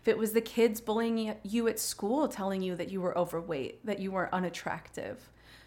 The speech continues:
picking on you for your appearance. And all of these magazines and commercials and so, oh my God, I mean, <laughs> I'm sure a lot of you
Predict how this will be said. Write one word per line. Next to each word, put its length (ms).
picking 360
on 160
you 140
for 140
your 180
appearance. 760
And 320
all 460
of 120
these 200
magazines 880
and 140
commercials 920
and 160
so, 480
oh 140
my 160
God, 240
I 120
mean, 240
<laughs> 360
I'm 160
sure 260
a 80
lot 240
of 160
you 380